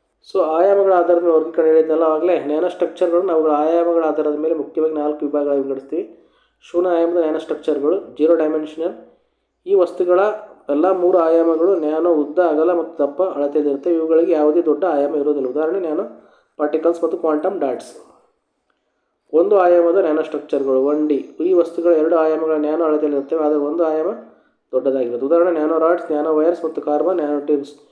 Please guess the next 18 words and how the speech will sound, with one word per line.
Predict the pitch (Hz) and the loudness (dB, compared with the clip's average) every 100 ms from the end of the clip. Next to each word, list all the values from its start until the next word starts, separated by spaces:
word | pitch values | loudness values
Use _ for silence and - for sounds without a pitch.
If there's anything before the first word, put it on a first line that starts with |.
| _ _ - | _ _ -6
ಇವುಗಳ | 170 180 190 233 233 - | -2 2 0 0 -6 -4
ಸೂಜಿಯಂತಹ | 165 180 175 170 160 185 | 0 2 0 -2 -2 -2
ದಾರಗಳಂತಹ | 151 156 156 156 151 147 | 0 0 0 -2 -4 -6
ಆಕಾರದಲ್ಲಿ | 143 147 139 147 220 | -6 -8 -6 -6 -4
ಇವು | 165 170 | -6 -6
ಇರ್ತವೆ. | 147 - 120 117 - - _ _ _ _ _ - | -8 -10 -10 -10 -12 -20 _ _ _ _ _ -14
ಇನ್ನು | 156 | -2
ಟೂ | 180 | 0
ಡೈಮೆನ್ಷನಲ್ | 180 175 175 170 - 165 | 2 4 2 0 0 0
ಹೇಳಿದ್ನಲ್ಲ, | 165 175 202 160 - - _ - | 2 0 0 -2 -8 -20 _ -10
ಈ | 190 | -2
ವಸ್ತುಗಳು | 202 170 - 170 185 | 2 2 2 2 4
ಒಂದು | 170 156 | 4 4
ಆಯಾಮ | 156 170 160 | 2 2 2
ಸಾಮಾನ್ಯವಾಗಿ | 160 160 175 175 175 208 | -2 -2 -2 0 0 0
ಮಾತ್ರ | 185 156 156 202 | -4 -4 -4 -4
ನ್ಯಾನೋ | 175 147 160 | -2 -4 -4
ಅಳತೆಯಲ್ಲಿರುತ್ತದೆ, | 165 151 - 147 147 156 143 135 139 185 - - | -2 -2 -4 -2 0 0 0 -2 -4 -6 -6 -20